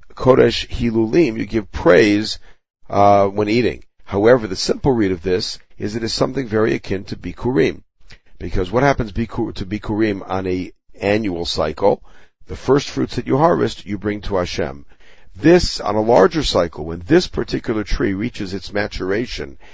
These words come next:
and its fruit are ready to be eaten, the first fruits come to Hashem.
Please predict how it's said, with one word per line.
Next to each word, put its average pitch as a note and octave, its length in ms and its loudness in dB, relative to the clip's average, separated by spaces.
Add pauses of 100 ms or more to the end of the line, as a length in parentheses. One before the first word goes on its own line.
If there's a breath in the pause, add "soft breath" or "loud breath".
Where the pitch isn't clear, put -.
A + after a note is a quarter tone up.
(260 loud breath)
and F#2 140 -4
its F2+ 140 -6
fruit D3 340 0
are F#2+ 120 0
ready A2 200 2
to A#2+ 80 -6
be A2+ 220 0
eaten, G#2+ 420 -8
the - 80 -14
first B2 280 -4
fruits - 280 -8
come G#2 240 -2
to G#2 120 -4
Hashem. F2 480 -2